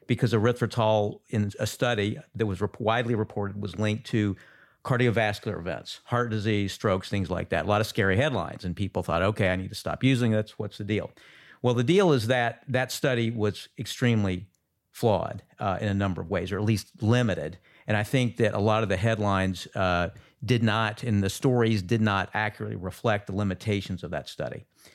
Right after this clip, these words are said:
And so the bottom line is that we have a pretty large body of evidence on erythritol over many years that show it's safe. This was the first study that suggested it might be harmful. Um, that doesn't mean that it's, we know it's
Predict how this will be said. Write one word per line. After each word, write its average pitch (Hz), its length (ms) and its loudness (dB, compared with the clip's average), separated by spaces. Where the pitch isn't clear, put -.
And 113 140 0
so 113 340 0
the 117 100 2
bottom 127 340 2
line 123 260 2
is 98 220 -4
that 101 200 0
we 110 140 0
have 110 220 2
a 98 140 0
pretty 143 280 0
large 117 320 2
body 104 220 2
of 92 60 -2
evidence 98 460 -2
on 101 100 -2
erythritol 92 640 -2
over 92 340 -2
many 113 200 4
years 104 480 2
that 92 140 -4
show 101 280 0
it's 95 160 -8
safe. 90 260 -2
This 98 140 -8
was 107 80 -6
the 95 80 -6
first 107 320 -4
study 101 260 -2
that 95 120 -4
suggested 95 520 -2
it 85 80 -6
might 90 200 -4
be 98 100 -6
harmful. 92 520 -4
Um, 98 280 2
that 139 180 0
doesn't 143 280 2
mean 131 260 6
that 113 120 4
it's, 113 220 0
we 113 120 2
know 113 220 6
it's 110 120 0